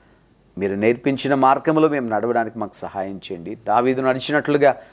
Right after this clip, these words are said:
మా జీవితాన్ని నడిపించమని మీ చేతులకు అప్పగించుకుంటున్నాం తండ్రి. వినిన వారందరినీ కూడా మీరు దీవించండి. వారి పరిస్థితులలో మా ప్రభువా,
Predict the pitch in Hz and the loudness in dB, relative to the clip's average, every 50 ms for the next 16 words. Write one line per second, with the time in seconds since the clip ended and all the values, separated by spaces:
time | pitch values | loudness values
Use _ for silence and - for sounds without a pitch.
0 | _ _ _ _ _ - 110 107 95 - 120 123 127 123 123 135 123 123 120 110 | _ _ _ _ _ -6 -6 -6 -4 -2 -2 -2 -2 0 0 0 0 0 0 0
1 | 101 107 131 131 131 175 180 170 - 175 165 165 165 160 143 123 - 131 110 - | 0 0 0 2 2 2 2 2 0 2 2 2 0 0 -4 -4 -4 -4 -4 -4
2 | 117 110 - 107 104 - 143 143 156 170 165 - - 131 107 - 104 107 98 90 | -4 -2 0 0 0 0 -2 -2 -2 -2 -2 -4 -6 -6 -6 -4 -6 -6 -6 -6
3 | 87 - 82 80 80 80 - - - 113 120 120 120 120 117 123 120 123 127 139 | -6 -10 -10 -10 -10 -12 -14 -12 -6 -4 -2 0 0 2 4 4 4 4 2 0
4 | 156 143 165 156 165 160 160 160 151 147 143 123 107 98 107 139 160 170 180 175 | 2 2 2 2 2 0 0 0 0 0 0 -2 -2 -2 0 0 2 4 2 2
5 | 147 - 170 165 170 160 156 - - - - - - _ _ - 127 123 120 - | 2 2 2 2 2 0 -2 -4 -8 -20 -20 -20 -20 _ _ 2 2 2 2 2
6 | - 139 143 165 190 185 - - - 202 - 226 214 214 220 214 190 185 170 156 | 2 2 4 4 2 0 -2 -2 -2 0 4 6 6 6 6 6 6 6 4 4
7 | - 147 143 131 127 127 127 120 117 110 | 4 0 -2 -2 0 2 2 2 2 2